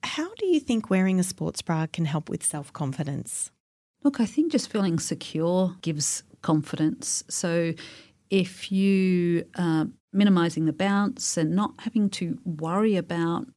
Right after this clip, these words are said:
Speaker 2: the jiggle or the bounce from not wearing a supportive bra, I think that can be very, very distracting if you don't have that support. So I think that that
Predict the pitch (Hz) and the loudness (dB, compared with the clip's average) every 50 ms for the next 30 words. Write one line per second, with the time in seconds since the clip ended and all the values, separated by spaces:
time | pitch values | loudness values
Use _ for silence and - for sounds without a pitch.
0 | _ - - 185 170 180 - 190 170 175 180 180 - - 170 165 165 165 160 - | _ -4 -2 -2 -2 -2 -2 0 2 2 2 0 0 0 -2 -2 -2 -2 -4 -4
1 | - - - - - - - - - - - - - 190 185 180 175 175 - 175 | -4 -4 -4 -6 -6 -6 -6 -4 -6 -6 -8 -6 -4 -2 0 0 0 -2 -4 -4
2 | 180 175 170 170 170 180 180 180 - - - 175 170 - - - - - 190 196 | -4 -2 -2 -2 -2 -4 -4 -8 -10 -8 -8 -6 -6 -6 -8 -10 -8 -6 -4 -4
3 | 196 175 - - - - - - - - - - - - 180 180 - 226 - - | -2 -4 -4 -6 -8 -10 -12 -16 -20 -20 -20 -12 -8 -6 -6 -4 -4 -4 -4 -2
4 | - - 196 175 170 151 - - 170 170 170 170 165 165 165 170 165 - 165 - | 0 2 2 2 0 -2 -2 0 0 0 0 -2 -2 -2 -2 -2 -2 -2 -4 -4
5 | - - - 147 - - - - 180 165 160 165 - 85 - - - - 170 156 | -4 -4 -4 -6 -6 -6 -6 -4 -2 -2 0 0 0 -2 -4 -6 -8 -6 -6 -6
6 | - - - 180 175 - - 80 - - - - - 170 160 160 - 80 - - | -8 -8 -8 -6 -6 -4 -4 -4 -4 -4 -4 -6 -8 -8 -8 -6 -8 -10 -8 -8
7 | - - - - - - - 156 160 165 165 - - - - 175 175 175 175 180 | -8 -8 -10 -12 -14 -14 -10 -8 -8 -8 -8 -10 -10 -10 -8 -6 -6 -6 -8 -8
8 | - - - 92 - - - - - - - - - _ _ - 185 - - - | -8 -6 -6 -6 -6 -8 -12 -20 -20 -20 -20 -20 -20 _ _ -4 -4 -4 -2 -4
9 | 170 170 - | -4 -4 -4